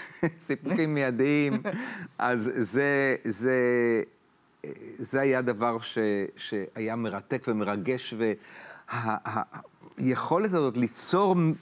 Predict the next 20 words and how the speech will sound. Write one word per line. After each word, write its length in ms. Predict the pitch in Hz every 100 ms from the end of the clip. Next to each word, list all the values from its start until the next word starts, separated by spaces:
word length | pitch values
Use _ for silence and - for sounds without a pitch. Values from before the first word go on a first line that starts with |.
| 131
ב-, 60 | 127 135 - 139 123 _ _ _ - _
כי, 160 | 143 - -
כי 120 | 139
אדריכל, 480 | 127 123 - 214 196 - _ _ _ _ _ -
ג-, 60 | 107 - _ - 98
גם 160 | 120
עד 100 | 120
עכשיו, 400 | 123 - 151 123
אבל 240 | 101 107 107
עכשיו 380 | - - 170 151
יש 140 | 127
לנו 220 | 131 117 123
הדמיות, 600 | 117 127 123 127 117 123
יש 140 | 117
המון 280 | 127 151 170 160 - -
דרכים 680 | 113 123 120 - 185 170 160 160 - - _
לאיזשהו 680 | 143 135 - 185 202 - 165
סוג 300 | - 190 185
של 180 | - 143
חיים, 500 | - 139 151 165